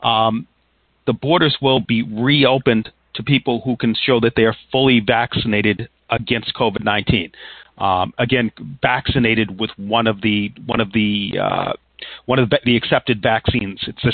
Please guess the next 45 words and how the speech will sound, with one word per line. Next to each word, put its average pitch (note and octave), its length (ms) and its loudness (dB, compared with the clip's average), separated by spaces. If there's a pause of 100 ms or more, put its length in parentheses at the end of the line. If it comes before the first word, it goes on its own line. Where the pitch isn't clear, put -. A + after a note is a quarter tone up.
same A#2 260 2
list A2+ 320 0
that, G#2+ 140 0 (100)
that G2+ 120 0
applies G#2 340 0
to - 60 -18
people G2+ 300 -6
who G#2 100 -4
are F#2 60 -4
traveling G2 480 -2
by F#2+ 200 0
air. G#2 340 -2 (460)
So A#2 180 2
that's E3+ 300 2
an D#3 80 -2
important, C3+ 720 -4 (160)
an C3 100 -8
important A#2+ 380 -8
change, F2+ 280 -8
'cause G#2+ 160 -6
the C#3 80 0
land E3+ 320 2
borders B2+ 360 -2
have G#2+ 100 -4
been G#2+ 160 -6 (160)
very A#2+ 280 2
restrictive, G#2+ 640 -6 (240)
uh, F#2+ 400 0
for G#2+ 100 -8
several G#2 360 0
years G#2 400 0
now. F2+ 260 -4 (480)
So G2+ 80 -6
that's A#2+ 200 0
gonna A#2 160 2
be A2+ 180 6
a, A2 140 4
a, A2+ 360 0
a A2+ 40 0
great B2+ 300 0
boon B2+ 180 0
to - 60 -8
people G#2+ 300 -2
who G#2+ 120 -2
are F#2+ 60 -4